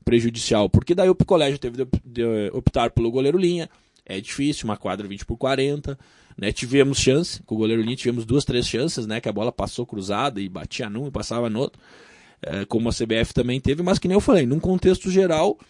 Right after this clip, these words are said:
fica o lado bom que eu acho que foi um jogo equilibrado, indiferente dos três a zero,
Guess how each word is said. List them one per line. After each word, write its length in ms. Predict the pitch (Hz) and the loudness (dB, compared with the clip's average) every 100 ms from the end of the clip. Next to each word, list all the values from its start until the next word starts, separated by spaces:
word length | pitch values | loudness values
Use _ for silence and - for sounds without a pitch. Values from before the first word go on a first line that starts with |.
| - _ | -20 _
fica 320 | - 180 - | -4 -2 6
o 40 | 196 | 8
lado 280 | 170 170 | 8 8
bom 240 | 170 165 196 | 6 6 6
que 100 | 254 | 4
eu 120 | 220 | 4
acho 160 | 214 - | 4 2
que 80 | |
foi 140 | - 214 | 0 0
um 160 | 208 | 2
jogo 260 | 185 185 185 | 8 10 10
equilibrado, 720 | 202 - 214 208 175 160 147 | 2 0 -4 2 4 4 2
indiferente 460 | 113 - 117 120 143 | -4 -2 -2 -2 -4
dos 160 | 139 | -6
três 220 | - 123 120 | -4 -2 -2
a 80 | |
zero, 320 | 110 107 123 | -2 -2 -2